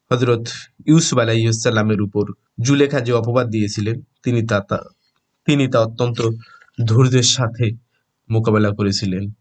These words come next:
এবং দীর্ঘদিন ধৈর্যের পর তার ভাই ও বাবার সাথে সাক্ষাৎ করতে সক্ষম হয়েছিলেন। ধৈর্য ধারণ করা মুসলমানদের একটি বড় কোয়ালিটি। ধৈর্যের পরীক্ষায় উত্তীর্ণ হওয়া ছাড়া কোনো ব্যক্তি জান্নাতে যেতে পারবে না।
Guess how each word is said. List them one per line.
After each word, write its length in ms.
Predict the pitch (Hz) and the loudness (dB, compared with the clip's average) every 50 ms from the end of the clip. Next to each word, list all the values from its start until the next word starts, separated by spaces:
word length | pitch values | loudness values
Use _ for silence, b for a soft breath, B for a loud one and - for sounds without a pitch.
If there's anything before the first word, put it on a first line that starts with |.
| _ _ _ | _ _ _
এবং 300 | - 127 135 135 131 127 | 0 2 2 2 2 2
দীর্ঘদিন 440 | 123 131 127 127 127 131 139 139 131 | 2 0 0 2 2 0 2 2 2
ধৈর্যের 400 | 120 113 123 123 120 131 135 127 | 2 2 2 2 2 2 0 0
পর 280 | - - 120 110 107 107 - | 0 0 2 2 2 -2 -2
তার 160 | - 113 113 | 0 0 0
ভাই 400 | 110 107 110 113 110 113 117 113 113 | 0 0 0 0 2 0 0 -2 -4
ও 80 | 117 107 | -6 -2
বাবার 300 | 107 107 104 107 113 113 | -2 0 2 2 2 0
সাথে 280 | 110 - 113 110 - | 0 -4 -6 -8 -8
সাক্ষাৎ 440 | - - - 92 92 - - 104 - | -8 -6 -6 -8 -8 -8 -10 -10 -8
করতে 340 | - 101 98 _ - 104 101 101 B B B B B B B - | -8 -12 -12 _ -8 -8 -8 -8 B B B B B B B -6
সক্ষম 520 | - - 120 110 113 117 - 110 101 98 | -4 -2 -2 -2 -4 -4 -4 -4 -2 0
হয়েছিলেন। 500 | 107 104 101 - - 92 85 92 98 101 - _ _ _ _ 131 | -2 -2 -2 -4 -4 -6 -6 -6 -8 -12 -18 _ _ _ _ 2
ধৈর্য 340 | 139 151 165 165 160 175 165 | 4 6 6 6 4 2 2
ধারণ 280 | 156 151 151 151 156 | 2 0 0 -2 -2
করা 140 | 147 160 156 | 0 0 0
মুসলমানদের 580 | 147 131 127 131 - 151 139 135 135 131 127 127 | 0 0 -4 -2 0 0 2 2 0 0 0 -2
একটি 200 | 123 127 - 120 107 | -2 -2 -4 -4 2
বড় 240 | 98 113 117 120 113 | 2 2 2 2 0
কোয়ালিটি। 560 | 113 107 110 104 95 95 92 - - - - _ - | 0 0 0 0 0 0 -6 -8 -12 -20 -20 _ 2
ধৈর্যের 340 | 127 131 139 139 135 147 143 | 4 4 4 4 2 0 0
পরীক্ষায় 400 | 139 143 139 139 135 - 139 123 | 2 2 0 0 2 0 0 0
উত্তীর্ণ 340 | 117 113 117 - 127 123 127 | 0 -2 0 0 2 4 4
হওয়া 220 | 123 123 123 120 | 4 2 2 0
ছাড়া 260 | 117 - 127 113 110 | 0 0 0 0 0
কোনো 220 | 110 110 120 113 110 | 0 0 0 0 0
ব্যক্তি 480 | 101 107 107 104 _ - 120 107 101 101 B B B B B B B _ 120 | 0 0 -2 -4 _ -2 -2 -2 -2 -2 B B B B B B B _ -4
জান্নাতে 440 | 110 127 117 113 110 107 101 104 107 | -2 -2 -2 0 -2 -2 -2 -2 -4
যেতে 220 | 101 101 - 113 | -4 -4 -4 -6
পারবে 340 | - - 101 98 95 87 87 | -4 -2 -2 -2 -2 -2 -4
না। 60 | 87 | -6